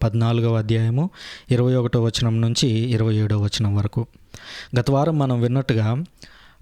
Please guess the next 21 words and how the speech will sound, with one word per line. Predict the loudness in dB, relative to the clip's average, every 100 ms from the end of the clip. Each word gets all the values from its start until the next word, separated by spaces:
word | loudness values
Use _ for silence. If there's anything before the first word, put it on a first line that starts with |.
| -2
పౌలు, | 0 2
బర్నబాలు | 2 0 0 0 0 0
కలిసి | 0 0 0 0 0
అంతియోకియా | 0 0 0 0 0
అనేటువంటి | 0 0 0 -2 -2
ప్రాంతానికి | -2 -2 0 -2 0
వెళ్ళారు. | 0 0 0 -2 -8 _ -20 -12 -4
అక్కడ | -2 0
దేవుని | 0 0 0
యొక్క | 0 0
సువార్తను | 0 0 0 0 0
చెప్పారు. | 0 0 0 -2 -6 -14 -20 -20 -20 -12 -6
అక్కడ | -2 0
మొదటగా | 0 0 0 2 2
యూదులు | 0 0 0
బాగానే | 0 0 0 0
విన్నారు, | 0 0 0 0 -2 -4 _ _ -2
కానీ | -2 0
తదనంతరం | 0 0 0 0 -2 -2 -6 -10 _ _ -4
అన్యులందరూ | -2 0 0 0 0 0 0
రావడం | 0 0 0 -2